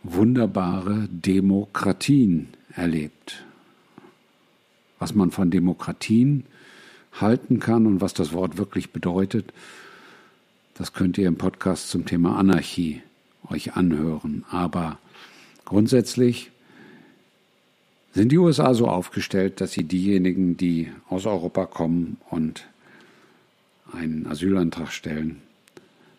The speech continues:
nach Hause schicken. In die U S A gibt es nicht viele Wege außerhalb der Green Card. Man kann das machen, man kann das schaffen, das funktioniert auch, aber es wird auch immer, immer schwerer. Ich kenne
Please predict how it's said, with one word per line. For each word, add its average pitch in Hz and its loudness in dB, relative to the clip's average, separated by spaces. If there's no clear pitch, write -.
nach - 0
Hause 76 -4
schicken. - -10
In 180 8
die 214 6
U 165 6
S 139 4
A 143 4
gibt 127 2
es 95 -4
nicht 104 4
viele 90 2
Wege 135 2
außerhalb 120 0
der 113 2
Green 110 2
Card. 127 -4
Man 80 -4
kann 120 4
das - -2
machen, 104 0
man - -2
kann - -6
das - -6
schaffen, - -2
das - -10
funktioniert - -2
auch, 127 -2
aber 123 2
es 110 0
wird 113 -4
auch - -6
immer, 101 2
immer 87 -2
schwerer. 85 -8
Ich - -20
kenne 110 6